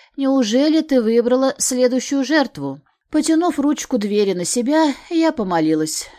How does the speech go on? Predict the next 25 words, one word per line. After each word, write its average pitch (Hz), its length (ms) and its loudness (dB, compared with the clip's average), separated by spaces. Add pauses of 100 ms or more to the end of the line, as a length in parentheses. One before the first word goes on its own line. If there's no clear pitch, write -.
(300)
В 165 120 -8
любом 170 300 -2
случае, 240 560 -4
за 202 160 -2
столь 196 320 -4
короткое 170 580 -2
время 170 460 -2 (300)
они 277 240 2
не 262 100 2
могли 254 460 2
совершить 247 560 -2
слишком 190 500 -8
много. 147 480 -8 (1120)
Мама 320 260 2
стояла 220 560 0
спиной 175 480 -4
к - 80 -6
окну 240 460 -2 (100)
и 240 160 -6
курила. 226 640 -2 (640)
На 220 140 -2
лице 233 380 0
застыла 247 580 0
глубокая 190 580 -4
задумчивость, 156 1000 -4